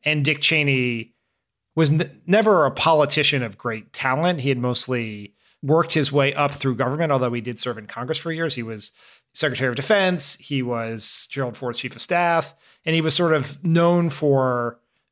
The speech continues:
being the master of the inside game, which is something we have not talked about in this pod. And, uh, we probably should have, was that Dick Cheney ran George W. Bush's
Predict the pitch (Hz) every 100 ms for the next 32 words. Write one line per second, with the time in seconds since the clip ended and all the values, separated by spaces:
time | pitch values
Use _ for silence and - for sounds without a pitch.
0 | 123 147 139 135 127 127 127 - 135 127
1 | 117 113 123 131 165 160 156 175 170 151
2 | 156 180 165 143 175 - 160 147 135 117
3 | 117 - 131 117 110 113 - 127 120 113
4 | 113 113 117 110 - 139 117 107 101 104
5 | _ - - _ _ _ _ _ _ _
6 | - 151 143 131 131 151 123 139 143 135
7 | 156 143 143 135 127 _ _ _ _ -
8 | 185 185 - 190 160 135 123 113 _ _
9 | - 135 131 160 175 190 180 156 160 147
10 | 160 139 139 123 131 - 135 120 117 110
11 | - -